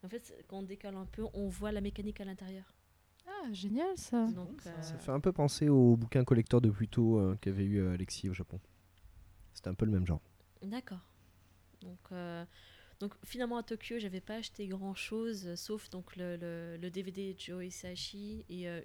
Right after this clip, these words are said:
Speaker 1: une ou deux figurines. Je suis tombée amoureuse d'une figurine de Valkyrie Profile, mais qui, euh, faisait un mètre vingt.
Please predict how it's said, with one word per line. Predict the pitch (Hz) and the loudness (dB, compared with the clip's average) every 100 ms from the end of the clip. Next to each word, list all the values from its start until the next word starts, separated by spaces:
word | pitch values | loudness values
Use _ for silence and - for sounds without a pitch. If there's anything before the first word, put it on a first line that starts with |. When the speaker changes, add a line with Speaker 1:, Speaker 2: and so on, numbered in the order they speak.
| - | -6
Speaker 1:
une | 208 | -4
ou | 202 | -4
deux | 190 | -6
figurines. | - 180 185 208 233 175 _ - - - - | -8 -8 -6 -6 -6 -10 _ -20 -20 -20 -10
Je | 196 | -6
suis | 254 | -4
tombée | 247 226 | -4 -2
amoureuse | 233 233 233 240 | 0 0 0 -2
d'une | 208 | -2
figurine | 214 220 208 208 214 | -4 -4 -4 -2 -2
de | 196 | -4
Valkyrie | 180 185 196 | -6 -8 -10
Profile, | 190 - 190 - 196 202 190 | -12 -10 -10 -8 -6 -6 -6
mais | 175 | -10
qui, | 165 - 180 180 | -12 -18 -12 -8
euh, | 175 165 | -6 -8
faisait | 175 185 185 185 | -8 -8 -6 -6
un | 185 | -4
mètre | 190 - 185 | -4 -2 -4
vingt. | 190 196 | -2 -6